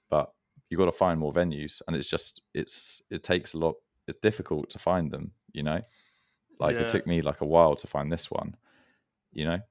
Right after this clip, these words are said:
Speaker 1: But, you know, also wanna lean into it 'cause it's, like, you know, it's going really well. People are, like, super engaged in, like, the online side of it.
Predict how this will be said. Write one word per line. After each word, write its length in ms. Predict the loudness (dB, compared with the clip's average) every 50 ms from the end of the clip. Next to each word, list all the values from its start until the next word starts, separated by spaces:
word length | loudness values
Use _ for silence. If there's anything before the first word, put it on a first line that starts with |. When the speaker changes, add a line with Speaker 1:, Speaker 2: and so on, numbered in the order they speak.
| _ _ -2
Speaker 1:
But, 580 | 2 4 4 4 4 0 -4 -12 -12 -14 -14 -18 _ _ _ _ _ _ _ _ _ _ _ _ _ -6
you 80 | -4 -2
know, 100 | 0 0
also 220 | 0 0 0 0
wanna 160 | 0 0 0 0
lean 240 | 0 2 2 2
into 200 | 0 0 -2 -4
it 120 | -6 -4 -4
'cause 200 | -4 -2 -2 -2
it's, 300 | -4 -6 -8 -10 -4 -2
like, 360 | -2 -2 -2 -4 -10 -20 -16 -8
you 160 | -6 -6 -4
know, 140 | -6 -8 -12 -8 -4
it's 140 | -4 0 4
going 280 | 6 6 6 6 4
really 200 | 4 2 2 4
well. 220 | 4 4 4 4 2
People 220 | 0 -4 -4 -6
are, 40 | -6
like, 100 | -6 -8
super 420 | -8 -2 0 0 0 0 0 -2
engaged 540 | -2 0 0 2 2 2 0 0 -4 -8 -8
in, 60 | -6
like, 200 | -6 -6 -6 -8 -12 _ -6
the 100 | -2 -2
online 400 | 0 0 2 2 2 2 0 0
side 220 | 0 0 0 0
of 80 | 0 0
it. 140 | -2 -2